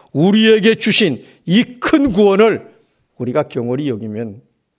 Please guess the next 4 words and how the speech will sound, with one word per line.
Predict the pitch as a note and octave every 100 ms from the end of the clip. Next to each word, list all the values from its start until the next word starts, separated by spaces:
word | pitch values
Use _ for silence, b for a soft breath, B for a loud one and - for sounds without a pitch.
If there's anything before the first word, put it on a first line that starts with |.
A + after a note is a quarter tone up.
| _ _ _ _ _ _ _ _ _ _
다른 | - E3 G3+
어떤 | F#3+ G3+ F#3+ F3+
것을 | E3+ F3+
줘도 | E3+ D3+ C#3+ E3 E3 -